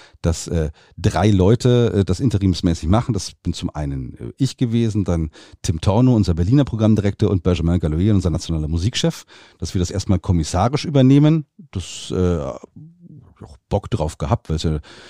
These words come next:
mich schon immer für, für, für andere Sender auch außerhalb von Nürnberg interessiert, ja. Und, äh, gerade in der Energy-Gruppe hast du ja die Möglichkeit, auch mal über den Tellerrand zu schauen.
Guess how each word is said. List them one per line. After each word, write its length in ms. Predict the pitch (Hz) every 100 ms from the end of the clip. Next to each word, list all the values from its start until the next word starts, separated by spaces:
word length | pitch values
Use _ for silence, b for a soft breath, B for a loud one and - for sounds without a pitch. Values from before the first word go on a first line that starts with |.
| B -
mich 100 | 87
schon 100 | -
immer 180 | 135 104
für, 260 | 95 90
für, 140 | - 82
für 160 | -
andere 300 | 131 113 95
Sender 260 | 90 98 90
auch 80 | -
außerhalb 360 | 135 123 101
von 140 | - 104
Nürnberg 340 | 104 95 95
interessiert, 600 | 95 - 95 - 127 135
ja. 220 | 95 107
Und, 240 | 95 87 92
äh, 180 | 87 80 B B B
gerade 180 | - 92
in 60 | 98
der 100 | 90
Energy-Gruppe 460 | 104 95 101 92
hast 180 | 95 -
du 40 | 95
ja 40 |
die 60 | 87
Möglichkeit, 440 | 87 85 - 87
auch 60 | 95
mal 80 |
über 160 | 95 87
den 40 |
Tellerrand 360 | 92 92 82 -
zu 60 | 95
schauen. 320 | 92 95